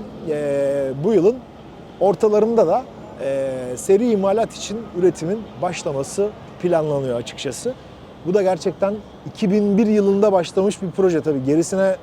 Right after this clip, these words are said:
döndürdüğünüz zaman iki bin bir, iki bin yirmi dörtteyiz. Yirmi üç yıl geçmiş. Bizim milli muharip iki bin onda başlıyor.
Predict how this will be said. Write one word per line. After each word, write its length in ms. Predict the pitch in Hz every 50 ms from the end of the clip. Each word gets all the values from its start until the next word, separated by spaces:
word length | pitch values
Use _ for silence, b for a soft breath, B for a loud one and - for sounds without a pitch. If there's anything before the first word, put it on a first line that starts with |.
| - - 139
döndürdüğünüz 560 | 151 165 170 170 185 190 196 262 302 320 262
zaman 280 | 240 214 175 143 120 101 - B B B B B - - -
iki 220 | - - 214 202
bin 240 | 202 202 180 170 175
bir, 140 | 226 269 247 - - -
iki 220 | - - - 196
bin 80 | 190 196
yirmi 320 | 190 190 190 190 190 196
dörtteyiz. 600 | 190 196 175 - - 214 170 139 120 113 120 143
Yirmi 200 | 165 175 196 202
üç 200 | 220 208 - -
yıl 120 | - 139 120
geçmiş. 300 | 120 110 - - 117 107 107
Bizim 200 | 120 143 175 202
milli 240 | 185 170 170 202 226
muharip 280 | 220 208 196 175 202 185
iki 220 | 156 - - 196
bin 60 | 180
onda 300 | 170 165 156 160 165 170
başlıyor. 400 | 143 120 104 - - - 107 101